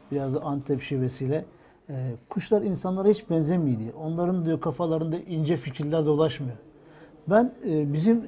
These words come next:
sporumuzu, özellikle de futbolumuzu yöneten kulüp başkanları olsun, federasyon olsun, diğer kurumlar olsun, buradaki yöneticilerin kafalarında hep böyle ince fikirlerin dolaştığını, bu ince fikirlerin dolaştığı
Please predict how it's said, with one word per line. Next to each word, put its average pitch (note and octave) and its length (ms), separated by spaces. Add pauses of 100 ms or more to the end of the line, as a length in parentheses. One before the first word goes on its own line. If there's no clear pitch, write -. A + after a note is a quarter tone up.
sporumuzu, F3+ 1120
özellikle D#3 480
de C3+ 40
futbolumuzu C3 760
yöneten C#3 520 (100)
kulüp E3+ 300
başkanları D#3 500
olsun, A2+ 260
federasyon D3+ 580
olsun, A2+ 280 (680)
diğer F#3 280
kurumlar B2 360
olsun, C#3+ 280 (640)
buradaki A#3+ 360
yöneticilerin D#3+ 640
kafalarında G#3+ 600
hep F#3+ 200
böyle F3 180
ince F3+ 300
fikirlerin E3+ 640
dolaştığını, B2 720 (520)
bu F#3+ 140
ince G3+ 260
fikirlerin F3+ 600
dolaştığı F3 720